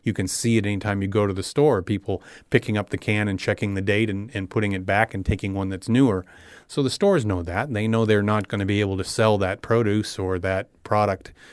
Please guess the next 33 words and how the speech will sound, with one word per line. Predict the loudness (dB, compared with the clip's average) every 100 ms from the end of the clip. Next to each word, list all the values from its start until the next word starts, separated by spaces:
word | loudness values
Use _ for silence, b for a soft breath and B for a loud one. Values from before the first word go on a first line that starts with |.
| B B -4
um, | 0 0 -2
and | -2 2
they | 2 2
donate | 2 2 2 0
it | 0
to |
us | 0 0 0
rather | 0 0 0
than, | -2 -4 -4
you | -4
know, | -6
throw | -4 0 2 2
it |
out. | 2 0 -2
They'd | -6 -6
rather | -2 -2 -2
it | -6
fed | -4 -4 -4
somebody. | -8 -12 -10 -12
So | -10 -4
that | 2 4
is | 4
our | 2 0
single | 0 0 0
largest | -2 -6 -8 -10
source. | -10 -10 -12 -16 -20 _ _ _ _ _ _ -16 -6
Our | -4
second | 0 0 4 4
largest | 4 2 -2 -6
source | -2 -2 0
would | -2
be | -2
farms. | -2 -2 -2 -6 -20 -20